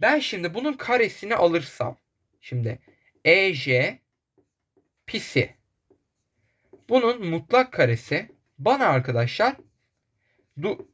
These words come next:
enerjinin E, J olma ihtimalini verir. Niye? Burası A, J idi. E, bunun karesini aldım. Yani bir A, J ile daha çarpıyorum. Ama mutlak karesi olduğu için sanki burayı kompleks eşleniğiyle çarpıyormuş gibi düşünebilirsiniz.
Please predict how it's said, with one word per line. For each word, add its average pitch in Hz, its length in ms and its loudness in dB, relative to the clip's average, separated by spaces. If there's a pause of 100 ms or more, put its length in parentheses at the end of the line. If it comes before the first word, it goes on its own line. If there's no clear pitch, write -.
enerjinin 170 760 2
E, 151 220 2
J 180 200 0
olma 151 260 2
ihtimalini 120 640 0
verir. - 460 -10
Niye? 196 360 0 (340)
Burası 190 500 2
A, 143 260 4
J 156 220 2
idi. 127 360 -2 (920)
E, 139 140 0
bunun 254 360 2
karesini 214 520 2
aldım. 180 300 2
Yani 185 280 2
bir 175 280 4
A, 156 80 6
J 160 160 0
ile 185 180 -2
daha 175 240 6
çarpıyorum. 131 720 0 (480)
Ama 220 200 6
mutlak 254 420 2
karesi 151 320 0
olduğu 135 200 2
için 156 180 -4
sanki 233 420 -2
burayı 247 240 2
kompleks 180 540 0
eşleniğiyle 160 540 0
çarpıyormuş 151 600 2
gibi 185 320 -2 (220)
düşünebilirsiniz. 165 840 -2